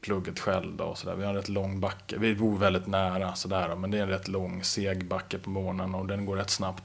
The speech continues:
på eftermiddagen när man ska hem. Så hon åker och kör slalom ner och jag tänker så här, Tyra har alltså inte lärt sig än att komma upp i rullen ifrån, från, från backen, vilket hon bör kunna. Och det är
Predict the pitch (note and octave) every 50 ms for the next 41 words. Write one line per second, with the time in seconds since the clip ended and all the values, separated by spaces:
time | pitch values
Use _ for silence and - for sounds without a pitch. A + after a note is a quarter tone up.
0 | - - G2 F#2 F#2 F#2 F#2 F#2 - G2 F#2+ F#2+ G2 G2 F#2+ F#2+ F#2 F#2 F#2+ F#2+
1 | F#2+ F#2+ - G2 F#2+ A2+ G#2+ F#2+ F#2+ F#2+ - F#2+ G2 G#2 G#2+ A2 G#2+ G#2 - -
2 | - G#2+ G#2 G#2 G2+ - - - - - - - B2 A2 - - B2 A#2 A#2 A#2
3 | A#2 A2+ A2+ G#2 G2+ G2 F#2+ F#2+ G2 G2+ F#2+ F#2+ - G#2 G2 F#2+ - - A2+ G2
4 | F#2+ F#2+ F#2+ - - - - - - - - - - - - B2 A2+ A2 A#2 A2+
5 | A2+ A2 A2 G#2 - - A2 G#2 G2+ - G2+ G2+ G2+ G2 F#2+ G2 - A2 G#2 G2
6 | F#2+ G2 F#2+ - G#2 G2+ F#2+ F#2+ G2 G#2 G2+ A2 G#2 G#2 A2 A#2+ A#2 A2 G#2+ G2+
7 | G2+ G#2+ G2+ G2 G2 F#2+ G2 G2 - - - - G#2 G#2 G2+ E2 - - G#2 G2
8 | G#2 G2 F#2+ - - - G2 G2 G2 G2 F#2+ - F#2+ - - G2 F#2+ F#2 F#2+ F#2
9 | G2+ G2 F#2+ F#2 F#2 F#2 F#2 - G2+ F#2 F2+ F2+ F#2 F#2 F#2+ F#2+ G2+ G2 G2 F#2+
10 | F#2+ F#2+